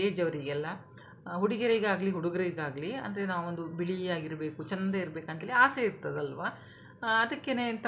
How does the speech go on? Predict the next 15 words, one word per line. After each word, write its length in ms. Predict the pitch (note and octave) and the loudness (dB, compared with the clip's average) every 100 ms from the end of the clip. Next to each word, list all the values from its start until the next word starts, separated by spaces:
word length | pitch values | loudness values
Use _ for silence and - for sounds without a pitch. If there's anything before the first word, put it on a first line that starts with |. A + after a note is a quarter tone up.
| G#3+ | 0
ಮಾಡ್ಬೇಕಂತೇಳಿದರೆ 800 | F3 E3 E3 D#3+ D#3+ C#3+ D3 G3+ C#4 - - - - | 0 -2 -6 -4 -4 -4 -4 -4 -6 -16 -20 -18 -6
ನೀವು, 220 | G#3+ G#3+ G#3 G3+ G3 F#3+ F#3+ - E3 | -2 -2 -2 0 0 0 -4 -8 -4
ಆ, 60 | F3 F#3 | -2 -2
ಈಗ 100 | F3 F3 - F3 | -2 -4 2 4
ರಾತ್ರಿ 300 | G3 G3 F#3+ F#3+ - - - - D#3 | 4 2 -2 -2 -10 -20 -20 -10 -2
ಮಲಗುವಾಗ 560 | F#3 G#3 G3+ G3 D#3+ C3 D#3 G3 - - - - - - - - - B3 | 4 4 6 4 2 -2 -6 -8 -14 -20 -20 -20 -20 -18 -18 -20 -4 -2
ಒಂದು 120 | B3+ - | -2 -2
ಕ್ರೀಮನ್ನು 420 | A#3+ C4 B3+ A3+ A3 | 0 2 2 2 2
ನೀವು 120 | G3+ | 2
ಮನೆಯಲ್ಲಿಯೇ 340 | F#3+ G#3 A3 G3+ | 2 2 4 4
ರೆಡಿ 160 | F3+ F3 | 2 -2
ಮಾಡ್ಕೊಳ್ಬೋದು. 380 | D3+ D#3 C#3+ D#3 E3 | -2 -2 -2 -2 -2
ಮನೆಯಲ್ಲಿರುವಂಥದ್ದೇ 760 | F#3+ A3 A3 G#3 G3 F#3+ F#3 F3+ | 0 2 2 2 0 -2 -2 -2
ನಾನು 120 | E3 D#3+ | -2 -2
ಹೇಳ್ತೇನೆ 320 | D3 C#3 | -4 -6